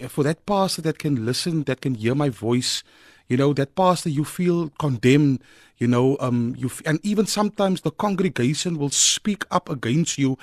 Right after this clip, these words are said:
because of your children's flaws. But I wanna say to every listener tonight, you know, the Bible say, "For all have sinned and fall short of the glory of God."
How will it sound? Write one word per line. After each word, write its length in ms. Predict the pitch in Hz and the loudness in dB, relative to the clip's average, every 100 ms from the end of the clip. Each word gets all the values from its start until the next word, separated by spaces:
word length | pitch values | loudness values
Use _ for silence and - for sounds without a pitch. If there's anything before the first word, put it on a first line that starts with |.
| - - - - | -16 -20 -20 0
because 720 | 135 - - 165 160 151 - | 0 0 0 2 4 2 -2
of 200 | - 139 | -4 -2
your 100 | 143 | -2
children's 640 | 139 - 185 175 165 165 - | -4 -2 0 0 0 -2 -2
flaws. 680 | - - 175 156 131 120 - - - - _ | -8 -2 0 2 2 0 -4 -14 -20 -20 _
But 120 | 123 | 2
I 40 | |
wanna 200 | 180 214 | 4 4
say 320 | 208 - 220 214 | 2 2 2 0
to 160 | 214 214 | -2 -2
every 240 | 185 196 | 0 0
listener 480 | 113 101 127 175 170 | 0 -2 -2 -4 -4
tonight, 580 | - 127 104 120 143 _ - _ _ | -4 -6 -4 -4 -4 _ -20 _ _
you 120 | 123 | 0
know, 300 | 127 135 156 | 4 4 2
the 120 | 156 | 0
Bible 440 | 139 120 160 185 196 | -2 -2 -2 -2 -2
say, 200 | - 170 | -2 -4
"For 220 | - - _ | -4 -8 _
all 240 | 202 208 | -4 0
have 180 | 196 170 | 0 0
sinned 280 | - - 165 | -2 0 0
and 100 | 156 | 0
fall 180 | - 143 | -2 -2
short 320 | - 151 147 | -2 -2 -4
of 80 | 127 | -6
the 80 | |
glory 400 | 120 117 113 131 | -4 -4 -2 -2
of 160 | 127 113 | -2 -4
God." 260 | 113 113 | -6 -6